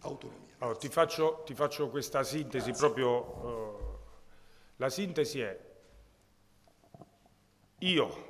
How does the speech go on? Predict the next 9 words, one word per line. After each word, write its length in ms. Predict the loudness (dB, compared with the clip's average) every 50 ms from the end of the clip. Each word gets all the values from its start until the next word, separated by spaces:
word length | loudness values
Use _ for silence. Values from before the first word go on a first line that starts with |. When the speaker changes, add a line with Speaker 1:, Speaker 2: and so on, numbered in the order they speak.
| -12
Speaker 2:
col 160 | -8 -6 -4
mio 140 | 0 0 0
gruppo 300 | 2 0 -2 -2 -2 0
di 80 | 0 4
lavoro 840 | 6 6 6 8 6 6 6 6 2 0 -2 -8 -12 -14 -16 -14 -12
e 120 | -12 -8
con 140 | -4 -2 0
l'allenatore 720 | 0 0 0 2 0 0 2 2 2 2 2 0 -2 -4
decidiamo, 760 | -4 -4 -2 -2 -4 -4 -2 2 4 4 4 2 0 -4 -8